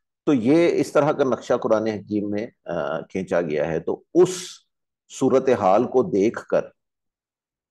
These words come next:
वो उस जहन्नम को देखकर और, अ, जो, अ, अ,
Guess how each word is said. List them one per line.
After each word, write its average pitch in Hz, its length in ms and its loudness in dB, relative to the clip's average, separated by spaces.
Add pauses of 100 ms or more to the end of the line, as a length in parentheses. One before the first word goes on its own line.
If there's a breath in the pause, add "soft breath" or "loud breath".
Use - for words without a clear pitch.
(200)
वो 107 140 0
उस 139 200 2
जहन्नम 117 640 2
को 127 120 2
देखकर 90 580 0 (640)
और, 107 520 6
अ, 92 600 4
जो, 95 280 2 (440)
अ, 78 480 2 (300)
अ, - 540 -16